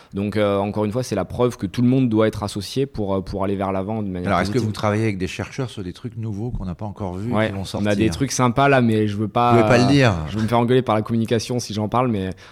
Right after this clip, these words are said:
Speaker 1: on a des trucs super. Et en fait, l'idée, c'est de montrer que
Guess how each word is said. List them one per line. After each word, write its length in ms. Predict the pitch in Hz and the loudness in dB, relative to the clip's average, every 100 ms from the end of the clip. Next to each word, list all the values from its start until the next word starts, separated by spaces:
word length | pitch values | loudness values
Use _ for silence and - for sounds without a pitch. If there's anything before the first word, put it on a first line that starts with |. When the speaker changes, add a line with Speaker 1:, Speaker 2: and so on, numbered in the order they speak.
| - | -8
Speaker 1:
on 80 | 98 | -2
a 80 | 104 | 0
des 100 | 104 | -2
trucs 200 | 120 110 | -4 -6
super. 400 | 117 120 147 131 | -4 0 2 2
Et 60 | |
en 100 | 110 | 0
fait, 240 | 104 131 110 | -2 -4 -2
l'idée, 240 | 113 135 | -2 -2
c'est 160 | 135 104 | -2 -4
de 80 | |
montrer 260 | 110 113 131 | -4 -4 -6
que 220 | 123 95 | -4 -6